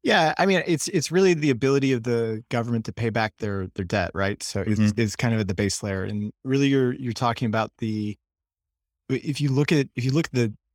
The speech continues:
Speaker 1: how the dollar system works, right? It's, it's, it's all credit, right? For pretty much all credit with some,
Speaker 2: Mm-hmm.
Speaker 1: um, hard assets that back it up. And so when you're, when you're looking at these, like, dollar reserves or versus what's happening on crypto, you know, in, in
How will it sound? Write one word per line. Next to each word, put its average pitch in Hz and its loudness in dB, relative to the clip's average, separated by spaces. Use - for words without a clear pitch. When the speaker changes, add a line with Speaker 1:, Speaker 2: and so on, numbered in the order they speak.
Speaker 1:
how 123 2
the 113 -4
dollar 107 2
system - -10
works, - -12
right? 113 -6
It's, - -8
it's, - -6
it's 127 -2
all 120 0
credit, 95 -2
right? 104 -4
For 90 -12
pretty 98 -6
much - -8
all 82 -6
credit 101 -2
with 101 -4
some, 98 0
Speaker 2:
Mm-hmm. 101 -6
Speaker 1:
um, 95 -10
hard 110 0
assets 98 -2
that 101 -6
back 95 -2
it 101 -4
up. 95 -4
And 113 -4
so 120 0
when 127 0
you're, 117 2
when 117 0
you're 120 2
looking 151 2
at 131 0
these, 107 -8
like, 110 -4
dollar 113 -2
reserves 107 -2
or 101 -4
versus 107 -6
what's 107 -4
happening 104 -4
on 104 -4
crypto, 123 -2
you 143 0
know, 131 2
in, 123 0
in 123 -4